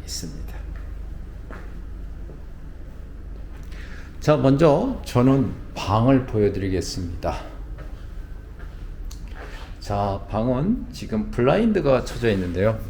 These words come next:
전동 블라인드입니다. 자, 블라인드를 올리면 방이 매우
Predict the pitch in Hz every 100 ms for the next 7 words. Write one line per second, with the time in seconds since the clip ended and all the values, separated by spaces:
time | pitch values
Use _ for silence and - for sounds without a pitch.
0 | - 123 147 160 123 110 95 87 80 80
1 | 82 80 82 - - - - - - -
2 | - - 117 135 160 156 170 165 - 117
3 | 135 151 143 - - 107 110 90 85 82
4 | 95